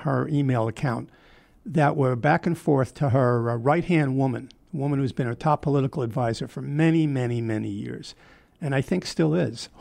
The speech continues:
Huma Abedin. And who is Huma Abedin? Anthony Weiner's long-suffering wife. And, um, so, uh, it all came out, and finally stuff he'd been den-, denying for a while.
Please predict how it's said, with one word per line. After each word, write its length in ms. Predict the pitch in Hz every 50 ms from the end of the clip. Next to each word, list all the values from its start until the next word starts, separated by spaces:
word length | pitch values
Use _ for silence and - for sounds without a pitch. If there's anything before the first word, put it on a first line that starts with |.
| - -
Huma 340 | 185 180 180 170 160 151 156
Abedin. 540 | 135 135 147 127 139 - - 131 135 151 - - _ _ _ - _ _ _ _ _ -
And 140 | 123 127
who 240 | 101 160 156 170 185
is 160 | 175 160 -
Huma 340 | - - 175 175 175 165 160
Abedin? 600 | 156 156 151 156 180 170 - 185 196 202 220 - - _ - - - - _ - _ _ _ _ _
Anthony 580 | - 156 156 170 170 170 - 175 160 160 160 156
Weiner's 760 | 135 120 120 123 127 127 127 123 120 120 113 - - - - -
long-suffering 1000 | - 131 131 135 131 127 127 120 - - - 123 120 - - 143 123 123 120 110
wife. 500 | 107 110 110 113 - - - - - - _ _ _ _ _ _ _ -
And, 340 | 156 131 127 120 113 117 113
um, 500 | 131 127 120 120 120 120 120 113 110 110 - _ - - - - - - - _ _ _ _ _ _ _ _ _ _ _
so, 960 | - - - - - - 180 185 190 196 190 190 196 208 202 - 101 - 202 196 180
uh, 460 | 165 165 170 165 165 170 170 170 170
it 80 | 165 175
all 160 | 185 185 185
came 280 | - - 160 147 147 175
out, 320 | 190 196 190 196 180 165
and 200 | 165 151 123 -
finally 340 | - - 165 165 165 160 143
stuff 240 | - - 175 151 -
he'd 180 | 160 143 123
been 280 | 113 123 113 127 127 117
den-, 320 | - 117 123 123 120 107
denying 500 | 104 156 120 120 123 127 143 170 175 180
for 180 | 170 - 185 175
a 80 | 170
while. 460 | 160 160 160 165 170 175 170 170 170